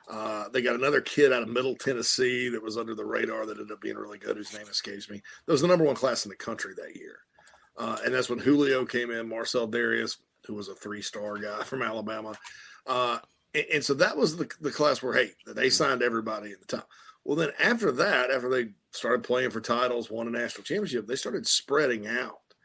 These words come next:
Uh, Mark Ingram was in that first class, and he is from Michigan, of course, but his dad played at Michigan State for Saban,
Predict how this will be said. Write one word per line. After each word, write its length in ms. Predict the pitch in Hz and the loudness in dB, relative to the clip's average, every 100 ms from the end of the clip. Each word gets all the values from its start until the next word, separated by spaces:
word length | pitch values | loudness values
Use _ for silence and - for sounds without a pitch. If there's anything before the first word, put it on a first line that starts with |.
| _ _ - | _ _ -4
Uh, 120 | 131 147 | -2 6
Mark 280 | 180 214 | 8 8
Ingram 320 | - 208 185 147 | 6 8 8 8
was 140 | 123 | 6
in 100 | 143 | 4
that 160 | 127 - | 2 2
first 220 | 127 - | 2 4
class, 300 | 135 - 143 | 2 4 2
and 80 | 123 | 0
he 80 | |
is 120 | 151 123 | 0 -2
from 240 | 123 123 | -4 0
Michigan, 380 | 156 175 139 123 | 2 2 2 0
of 100 | 113 | -2
course, 240 | 120 123 - | -4 -4 -2
but 80 | 117 | -4
his 140 | 98 | 0
dad 300 | 127 131 123 | 2 2 2
played 180 | 117 117 | 0 -2
at 80 | 107 | -2
Michigan 320 | 104 - - | -8 -14 -14
State 280 | - 101 95 | -12 -12 -12
for 60 | |
Saban, 220 | - - | -14 -14